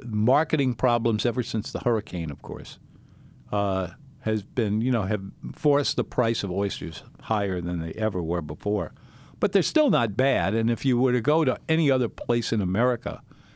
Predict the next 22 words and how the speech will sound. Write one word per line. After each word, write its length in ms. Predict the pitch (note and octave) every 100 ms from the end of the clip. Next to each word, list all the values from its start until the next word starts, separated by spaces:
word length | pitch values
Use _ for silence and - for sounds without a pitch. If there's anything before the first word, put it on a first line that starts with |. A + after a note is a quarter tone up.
| - - -
and 140 | A2+
check 300 | - C#3+ B2+
out 160 | A#2+ A#2
the 80 |
prices 540 | - B2+ A#2 A2+ A2+ G2+
for 260 | - G2 -
oysters, 600 | A#2+ A#2 - - - - - -
you 160 | B2+ C#3
wouldn't 360 | D3 D3 A#2+
believe 760 | A2 G#2 A2 C3+ G#2+ F2 - - - - -
what 260 | A2 A2 G2+ -
they 200 | G#2+ F2
get 480 | F2 - F#2+ C2+ - -
for 180 | G2+ D2
it. 40 |
I 60 | F#2+
mean, 140 | A2+
it's 160 | A2+ -
just, 300 | B2+ G#2+ -
it, 240 | A#2+ A2 -
totally 420 | F3 C#3 A#2+ G2
insane. 520 | F2+ - F#2+ D2 C#2+